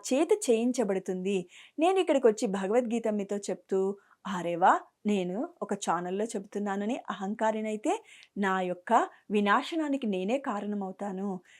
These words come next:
నాలో ఆత్మస్వరూపంలో పరమాత్ముడు విరాజిల్లుతున్నాడు కాబట్టి ఇంత మనము అనర్గళంగా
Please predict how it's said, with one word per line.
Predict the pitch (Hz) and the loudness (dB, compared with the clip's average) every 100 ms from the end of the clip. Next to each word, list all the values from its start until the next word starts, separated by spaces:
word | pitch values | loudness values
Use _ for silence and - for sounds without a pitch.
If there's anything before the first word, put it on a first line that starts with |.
| _ - | _ 2
నాలో | 277 349 440 | 6 8 10
ఆత్మస్వరూపంలో | 370 - 294 - 320 302 254 247 233 226 | 8 8 4 2 -2 2 0 2 2 2
పరమాత్ముడు | 208 185 185 220 285 285 269 | 2 2 2 2 0 0 2
విరాజిల్లుతున్నాడు | 196 196 220 214 226 226 214 214 214 | 4 4 4 2 0 -2 -2 -2 -2
కాబట్టి | 208 208 214 359 330 - - - | -2 -2 0 2 2 0 -14 -2
ఇంత | 359 320 247 196 190 - | 2 4 4 2 0 -6
మనము | 214 202 208 294 - | -2 0 0 -2 -4
అనర్గళంగా | 190 185 190 202 226 214 226 247 | -4 -2 -2 -2 -2 2 2 2